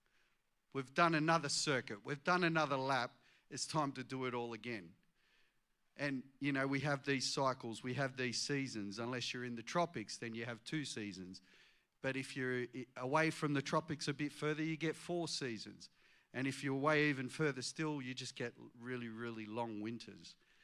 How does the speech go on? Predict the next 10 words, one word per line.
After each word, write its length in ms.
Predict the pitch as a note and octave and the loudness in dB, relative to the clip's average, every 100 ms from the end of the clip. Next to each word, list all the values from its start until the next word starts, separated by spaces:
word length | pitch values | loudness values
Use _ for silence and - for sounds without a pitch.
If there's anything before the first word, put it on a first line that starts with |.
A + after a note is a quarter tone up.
| _ _ _ _ _ _ _ _ _ _ _ _ _ _ _ - | _ _ _ _ _ _ _ _ _ _ _ _ _ _ _ 4
But 120 | F#3 | 8
often 380 | G#3+ A3+ G#3+ G3+ | 8 8 6 6
New 100 | G#3 | 8
Year's 400 | G#3+ G3+ G3+ F#3+ | 8 8 6 4
is 120 | E3 | 2
a 60 | D#3+ | 2
time 540 | - F#3 G3+ G3+ F#3+ | 4 10 12 12 10
that 180 | F3 F3+ | 6 6
we 160 | F3+ F3+ | 4 6
make 420 | F#3 F#3 F3 | 8 8 6